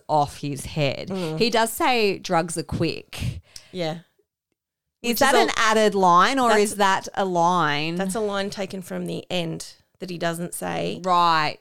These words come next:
Speaker 2: when he's taken his drugs at the
Speaker 1: Interesting.
Speaker 2: end.
Speaker 1: Oh, I'm glad you knew that because I wasn't sure.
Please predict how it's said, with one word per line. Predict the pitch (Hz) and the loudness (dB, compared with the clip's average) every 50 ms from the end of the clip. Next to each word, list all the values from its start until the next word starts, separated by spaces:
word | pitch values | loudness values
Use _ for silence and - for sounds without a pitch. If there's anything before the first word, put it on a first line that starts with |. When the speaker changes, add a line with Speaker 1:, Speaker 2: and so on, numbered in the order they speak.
| - 175 | -8 -6
Speaker 2:
when | 175 170 165 | -6 -4 -4
he's | 180 190 180 165 165 170 165 165 160 - - - - _ _ - | -6 -6 -6 -6 -6 -6 -6 -8 -8 -10 -12 -14 -16 _ _ -14
taken | - 170 160 156 180 170 202 | -10 -10 -10 -8 -8 -8 -4
his | - 247 269 302 | -2 -2 -2 0
drugs | 330 330 311 349 381 339 - | 0 0 0 0 0 -2 -2
at | 180 175 | -4 -2
the | - | -2
Speaker 1:
Interesting. | 269 240 226 220 214 214 208 202 208 202 196 190 185 185 | 0 0 2 2 2 2 2 2 2 2 0 0 -2 -4
Speaker 2:
end. | 151 - | -4 -4
Speaker 1:
Oh, | - - 494 554 587 571 523 | -2 -2 0 0 0 0 -2
I'm | 453 | -2
glad | 415 453 466 494 - | 0 0 0 0 0
you | 480 453 | -2 0
knew | 415 427 | 0 2
that | 415 392 269 - | 2 2 2 0
because | 208 - - 240 220 | -2 -4 -4 -2 0
I | 233 220 220 | 2 2 2
wasn't | 226 233 226 220 220 226 226 220 | 2 0 -2 -2 -4 -6 -6 -6
sure. | - - - 208 202 202 202 196 175 156 147 131 160 185 | -6 -6 -4 -4 -2 -2 0 0 0 -2 -2 -4 -6 -10